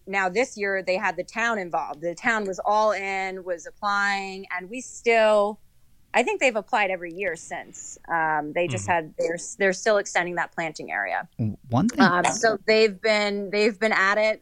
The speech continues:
Speaker 1: um, <laughs> at their local park for the last three years now. Um, so it's cool to see something starting really small, like most things do,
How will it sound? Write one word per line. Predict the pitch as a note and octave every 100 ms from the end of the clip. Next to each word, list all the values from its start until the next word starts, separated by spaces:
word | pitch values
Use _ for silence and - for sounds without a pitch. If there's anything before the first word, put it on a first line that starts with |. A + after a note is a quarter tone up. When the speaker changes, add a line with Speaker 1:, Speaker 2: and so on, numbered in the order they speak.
| F3+
Speaker 1:
um, | F3 F3 F3
<laughs> |
at | G#3 A3+ G#3+ -
their | G3+ G3
local | G3 G3 G#3
park | G3 G#3 F#3+ F#3
for | -
the | F3
last | F3 E3+ F3+ -
three | F3+ F#3 F3+
years | F#3+ F#3+
now. | E3+ D#3+ C3+ D#3 - - _ _ _ -
Um, | D#3+ E3+ E3 E3
so | F3+ A#3+
it's | A#3+
cool | - G4 -
to | F4+
see | - D#4 D4+
something | C#4 C4+ C4+ C4+
starting | - A#3 A#3 A#3
really | G#3+ G#3+
small, | G#3+ - A#3 G#3+ C4 D#4+
like | B3+ G3
most | G3+ G3 -
things | G#3 F#3+ F3+
do, | - G3 A#3+ E4+